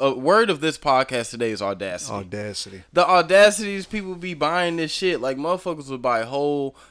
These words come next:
Speaker 1: dressers,
Speaker 2: Mm-hmm.
Speaker 1: fireplaces, and I'm like, "Bro, why would you order this?" I have a limit on shit that I order. Some stuff you gotta go to the store and just see yourself.
Speaker 2: That's because people like us are courteous,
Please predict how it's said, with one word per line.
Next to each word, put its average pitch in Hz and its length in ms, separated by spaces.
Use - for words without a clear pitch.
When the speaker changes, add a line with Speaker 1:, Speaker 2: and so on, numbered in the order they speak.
Speaker 1:
dressers, 135 760
Speaker 2:
Mm-hmm. 123 260
Speaker 1:
fireplaces, 143 960
and 139 140
I'm 247 160
like, 170 240
"Bro, 175 220
why 147 240
would 208 260
you 175 120
order 156 340
this?" 101 300
I 247 100
have 339 200
a 202 60
limit 151 500
on 139 160
shit 143 240
that 135 160
I 123 60
order. 107 420
Some 233 280
stuff 214 260
you 214 100
gotta 147 320
go 135 140
to - 160
the 117 100
store 123 480
and 117 100
just 117 180
see 135 140
yourself. 113 540
Speaker 2:
That's 127 180
because 127 480
people 127 360
like 110 260
us 107 240
are 98 80
courteous, 95 720